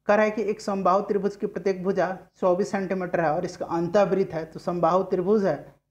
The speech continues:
इसका अंतः एक वृत्त है, तो इसका क्षेत्रफल पूछ रहा है, तो निकालिए। देखिए मान लीजिए कि इसकी हाइट कितनी है, एच मान लीजिए इसकी हाइट है। उसके बाद इसकी देखिए एक बटा दो,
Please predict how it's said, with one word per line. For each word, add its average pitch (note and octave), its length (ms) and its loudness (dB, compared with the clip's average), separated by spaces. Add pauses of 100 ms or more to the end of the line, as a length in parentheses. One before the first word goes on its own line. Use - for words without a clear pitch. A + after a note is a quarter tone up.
इसका E3 240 -4
अंतः D#3+ 260 0
एक F3 180 0
वृत्त G3+ 280 2
है, C#3+ 140 -4 (520)
तो F3+ 40 -2
इसका F3+ 220 -2
क्षेत्रफल F#3 440 -2
पूछ G#3 220 0
रहा F#3 180 6
है, D#3+ 140 0 (600)
तो E3+ 60 -8
निकालिए। F#3+ 500 0 (320)
देखिए G3 200 0
मान F#3+ 200 2
लीजिए G#3 220 0
कि G3+ 120 -4
इसकी G3 220 -2
हाइट F#3 300 0
कितनी G#3+ 240 -4
है, C3 220 -8 (200)
एच F3 200 -8
मान G3 200 -2
लीजिए G3 220 -4
इसकी F#3+ 240 -6
हाइट F3 260 -4
है। D#3+ 200 -10 (800)
उसके F3+ 200 -2
बाद G#3 160 4
इसकी G#3 240 -4
देखिए F3+ 300 -4
एक G3+ 200 2
बटा G3+ 280 4
दो, F#3 460 2